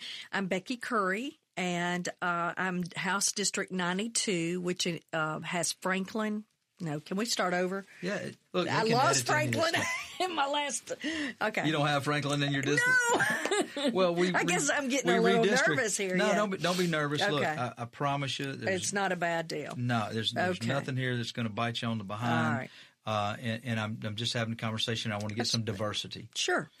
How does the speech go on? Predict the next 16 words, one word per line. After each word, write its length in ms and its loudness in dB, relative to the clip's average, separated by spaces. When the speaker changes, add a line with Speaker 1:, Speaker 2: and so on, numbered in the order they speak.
Speaker 2:
So 200 0
Speaker 1:
Um, 300 0
I'm 140 2
Becky 300 0
Curry. 640 0
I, 380 0
um, 400 -4
serve 320 2
House 400 0
District 520 0
ninety-two, 920 0
which 260 2
is 240 4
Copiah, 720 0
Lincoln, 760 2
and 300 0